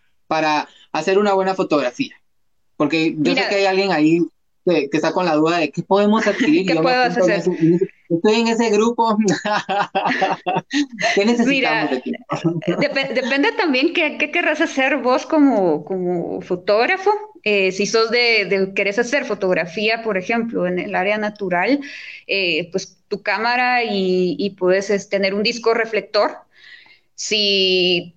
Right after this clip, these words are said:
Speaker 2: no tenés, eh, la economía para hacerlo, puedes hacer hasta tu disco reflector con un papel aluminio, si querés que te ayude.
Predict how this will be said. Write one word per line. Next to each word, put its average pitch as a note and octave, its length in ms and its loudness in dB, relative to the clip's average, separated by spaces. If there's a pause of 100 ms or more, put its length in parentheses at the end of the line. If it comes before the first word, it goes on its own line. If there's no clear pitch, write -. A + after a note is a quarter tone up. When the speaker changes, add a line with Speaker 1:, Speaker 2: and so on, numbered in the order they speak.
Speaker 2:
no C#4+ 220 0
tenés, A#3+ 580 -2
eh, F#3 280 2
la F3 100 0
economía F#3 500 0
para G#3 140 -2
hacerlo, G#3+ 240 0
puedes G3 320 2
hacer G#3+ 340 0
hasta A3+ 380 -4
tu F3+ 160 -2
disco A3+ 300 0
reflector A#3 540 0
con G#3 140 0
un G#3+ 100 -2
papel A3 300 0
aluminio, A3 540 2
si A#3+ 140 -2
querés G3+ 300 0
que A3 140 -2
te G#3+ 140 -4
ayude. B3+ 500 2